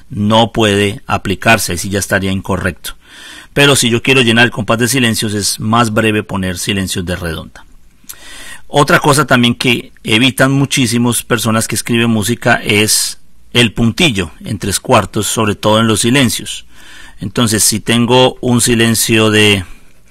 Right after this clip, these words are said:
de blanca con puntillo, ya son los tres tiempos. A veces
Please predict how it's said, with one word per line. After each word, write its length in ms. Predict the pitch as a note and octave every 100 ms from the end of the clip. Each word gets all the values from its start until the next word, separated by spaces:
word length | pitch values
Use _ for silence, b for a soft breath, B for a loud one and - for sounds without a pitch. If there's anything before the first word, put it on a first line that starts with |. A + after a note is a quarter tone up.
| B B B B B B B -
de 280 | G#2+ G#2+
blanca 400 | A2+ D3 C#3 C3
con 200 | - B2+
puntillo, 440 | A#2 C3+ B2 A2 B2
ya 160 | G#2+
son 180 | G2 A2
los 180 | G#2+ -
tres 240 | C#3 C3
tiempos. 440 | B2 F#2+ F2+ - -
A 100 | -
veces 480 | A#2 A#2+ D3 C3 -